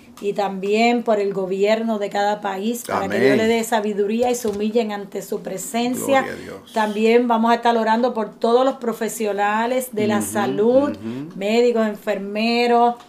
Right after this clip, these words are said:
Speaker 1: eh, todos los hermanitos, ¿verdad? En la policía que trabajan. Este, Naida Moreno nos pide
Speaker 2: Por
Speaker 1: por,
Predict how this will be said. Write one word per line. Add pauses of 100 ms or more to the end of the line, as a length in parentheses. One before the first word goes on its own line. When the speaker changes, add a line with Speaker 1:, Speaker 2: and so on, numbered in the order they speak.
(260)
Speaker 1:
eh,
todos
los
hermanitos,
¿verdad?
En
la
policía
que
trabajan. (440)
Este,
Naida
Moreno
nos
pide (400)
Speaker 2:
Por
Speaker 1:
por,